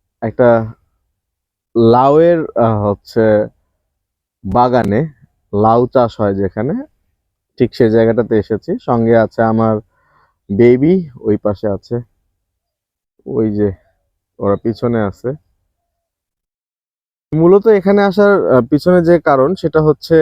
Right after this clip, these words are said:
আমি যেহেতু গ্রামে থাকি, তো ওই যে একটা ব্যাপার আছে না, যে বলে না যে গ্রামে থাকলে, হ্যাঁ, সুযোগ যেমন আছে,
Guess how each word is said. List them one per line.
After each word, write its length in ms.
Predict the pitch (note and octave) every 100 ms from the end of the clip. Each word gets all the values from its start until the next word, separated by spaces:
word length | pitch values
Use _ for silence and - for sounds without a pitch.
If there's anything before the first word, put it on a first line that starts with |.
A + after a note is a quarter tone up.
| C#3+ -
আমি 200 | B2 D3
যেহেতু 220 | D#3+ D#3 D#3
গ্রামে 360 | A#2+ A#2+ D3 D3+
থাকি, 340 | A#2+ - C3 D#3+ _ _ _ _ _ _ _ -
তো 80 | A#2+ A#2 A2 - - _ _ _
ওই 100 | D3+
যে 100 | D#3+
একটা 140 | E3+ D#3
ব্যাপার 520 | G2+ A2 B2 - D3
আছে 220 | D#3 E3+
না, 140 | E3+ B2+ G2+
যে 140 | G#2
বলে 280 | G#2+ A2+ B2
না 240 | C3 A2
যে 120 | G2 G#2
গ্রামে 340 | G#2 A#2 C#3+
থাকলে, 480 | D3+ D3+ - C#3+ C#3+ - _ _ _ -
হ্যাঁ, 180 | G2 - _ _ _ _ _
সুযোগ 380 | - A2+ C3 D3 - A#2
যেমন 280 | A#2+ B2+ C3+
আছে, 220 | A#2